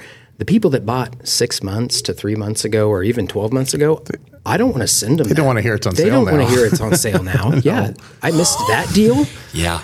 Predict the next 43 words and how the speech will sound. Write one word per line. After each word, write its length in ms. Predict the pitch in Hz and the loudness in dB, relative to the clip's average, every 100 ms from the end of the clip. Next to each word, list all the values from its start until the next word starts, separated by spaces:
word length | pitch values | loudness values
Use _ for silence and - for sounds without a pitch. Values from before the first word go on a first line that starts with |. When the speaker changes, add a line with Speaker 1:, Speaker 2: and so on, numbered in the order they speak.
| - | -6
Speaker 1:
So 440 | - 143 127 120 123 | -2 2 2 0 -2
Speaker 3:
Yeah. 160 | 127 | 0
Speaker 1:
you 80 | 143 | 2
gotta 240 | 143 123 | 2 0
start 520 | 117 - 117 107 104 - | -2 0 2 2 0 -8
we-, 140 | 117 - 120 | -8 -8 -6
trying 240 | - 95 | -4 -2
to 60 | 107 | -2
figure 260 | 98 90 | -2 -2
out 140 | 95 110 | -2 -2
how 180 | 101 98 | -4 -6
to 100 | 95 | -6
weed 420 | 92 104 104 98 | -6 -4 -4 -4
those, 520 | 95 98 101 107 - - | -4 -2 -2 -2 -4 -4
those, 160 | 101 - | -4 -4
if 220 | - 113 113 | -4 -6 -2
you 100 | 110 | -2
know 180 | 101 98 | 0 -2
that 140 | 101 | -4
that 200 | 104 98 | -4 -4
sale 220 | - 95 | -4 -4
date 260 | 92 92 90 - | -6 -8 -10 -10
or 160 | 98 92 | -6 -4
whatever 360 | 92 92 90 | -4 -6 -6
is, 320 | 90 90 - - | -6 -4 -4 -2
is 300 | 98 92 - | -4 -4 -6
past 360 | - 92 92 | -6 -4 -4
a 40 | - | -2
certain 280 | - 90 92 | -4 -4 -4
point, 260 | 185 156 | -2 -2
you 80 | 101 | -2
don't 300 | 104 98 110 | -2 -4 -2
send 280 | - 113 139 | -2 2 0
them 120 | 101 | -2
that 200 | 95 95 | -6 -4
email, 340 | 135 180 95 90 | -2 -2 -4 -6
or 60 | 92 | -6
you 160 | 98 | -6
do 220 | 104 113 110 | -4 -4 -2
send 220 | - 95 | -4 -6
them 80 | 92 | -8
that 200 | 87 90 | -10 -12
email 260 | 87 90 | -12 -12